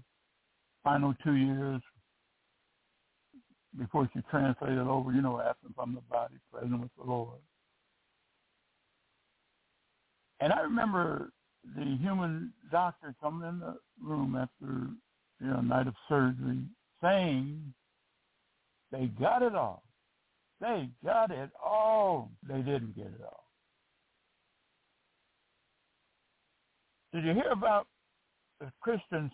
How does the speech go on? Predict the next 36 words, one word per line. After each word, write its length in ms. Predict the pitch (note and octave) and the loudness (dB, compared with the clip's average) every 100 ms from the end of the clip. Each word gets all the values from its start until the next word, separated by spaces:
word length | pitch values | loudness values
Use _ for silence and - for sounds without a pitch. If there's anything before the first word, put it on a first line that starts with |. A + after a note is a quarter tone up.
| - | -6
school 280 | G#3 G3+ F3+ | -4 -4 -4
teacher 300 | G3 F#3 - D#3 | -4 -4 -2 0
that 140 | D3+ | 0
was 140 | C3+ | 0
arrested 580 | B2+ B2 F3+ - - E3+ - _ _ _ _ _ _ _ _ _ _ _ _ _ _ _ _ _ _ _ _ _ _ _ _ _ _ _ _ _ _ - | -4 0 0 -2 -12 -14 -14 _ _ _ _ _ _ _ _ _ _ _ _ _ _ _ _ _ _ _ _ _ _ _ _ _ _ _ _ _ _ -20
for 80 | B2+ - | -16 -4
trying 360 | F3+ E3+ E3+ | 0 2 2
to 80 | C#3+ - | 0 -6
poison 480 | - E3 E3+ D3 C#3 | 0 2 2 0 -4
her 160 | A#2+ A2+ | -4 -6
husband? 640 | C#3+ F#3+ E3+ _ E3 D#3+ _ _ _ - | -8 -8 -10 _ -20 -20 _ _ _ -2
All 320 | A3 A#3 A3 E3+ | 2 4 4 4
right, 240 | C3+ C3+ | 2 0
now 160 | G3+ F#3 | 0 0
we're 180 | C#4 C4 | 0 0
talking 280 | B3 A3+ G#3 | 2 0 2
about 220 | E3+ D3+ _ | -2 -2 _
trust. 400 | - B3+ B3+ F#3 - _ | 0 4 4 2 -6 _
Remember, 300 | C3+ D3+ G3 | -6 -4 -4
you 140 | G#3 F3 | -6 -6
heard 120 | G3+ | -6
me 100 | F#3+ F#3+ | -8 -8
say 80 | G3 | -10
it, 160 | C#3+ | -8
irrespective 560 | D3 F#3 - B3 A3 F#3+ | -8 -10 -10 -10 -10 -14
of 80 | F3 | -12
the 80 | - | -4
title. 240 | A3 G3 - _ _ _ _ _ _ _ _ - | -4 -4 -12 _ _ _ _ _ _ _ _ -6
So 60 | F#3+ | -2
here 160 | C4 | 2
you 180 | B3+ B3+ | 2 2
got 160 | A3+ E3+ | 2 2
the 100 | B2+ | 0
husband 400 | A#3+ C4 G3+ E3 | 0 0 -2 -4
and 220 | D3 C#3+ | -6 -4
wife, 280 | B3 G#3+ | -2 -2